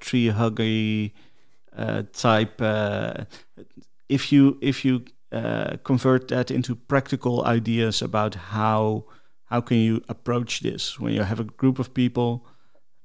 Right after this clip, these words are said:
um, say a company of, uh, just a random number, five or six people,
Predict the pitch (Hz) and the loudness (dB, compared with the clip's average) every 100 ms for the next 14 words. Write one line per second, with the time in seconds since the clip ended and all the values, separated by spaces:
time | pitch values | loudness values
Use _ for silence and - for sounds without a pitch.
0 | 110 92 87 90 - - - - - - | -10 -8 -8 -12 -16 -20 -20 -20 -20 -20
1 | - - - - - - - 123 110 107 | -20 -20 -20 -20 -20 -10 -2 2 2 2
2 | 120 117 117 110 107 101 - - 101 - | 0 2 2 4 2 -2 -6 -6 -6 -10
3 | - - 165 - 165 117 110 104 104 107 | -18 -8 -4 -2 2 4 4 2 0 -2
4 | 117 - - 120 120 120 - 131 - 127 | -4 -8 -4 -2 -2 -2 -2 -4 -2 -2
5 | 120 - | 0 -4